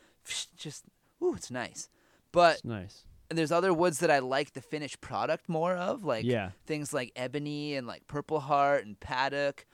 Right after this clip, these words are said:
Speaker 1: which, or, like, uh, ipe or stuff like that, where it's really nice in the end, and I love the wood, the way it w-, looks and feels and shit, but when you're turning it, it's hard as fuck, so you have to, like,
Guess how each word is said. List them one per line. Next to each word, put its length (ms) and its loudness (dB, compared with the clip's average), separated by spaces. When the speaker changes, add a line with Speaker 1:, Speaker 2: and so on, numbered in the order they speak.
Speaker 1:
which, 500 -6
or, 160 -2
like, 400 -8
uh, 260 -10
ipe 300 -8
or 220 -6
stuff 300 -8
like 140 -10
that, 260 -6
where 300 -6
it's 300 -10
really 300 -8
nice 440 -6
in 80 -10
the 160 -12
end, 360 -10
and 140 -8
I 60 -4
love 340 0
the 100 -4
wood, 400 -2
the 80 -4
way 140 -2
it 60 -4
w-, 340 -4
looks 320 -6
and 100 -12
feels 280 -8
and 100 -10
shit, 260 -10
but 120 -4
when 160 -8
you're 100 -8
turning 400 -8
it, 180 -8
it's 160 -10
hard 340 2
as 120 -10
fuck, 360 0
so 140 -8
you 120 -4
have 120 -4
to, 100 -18
like, 160 -6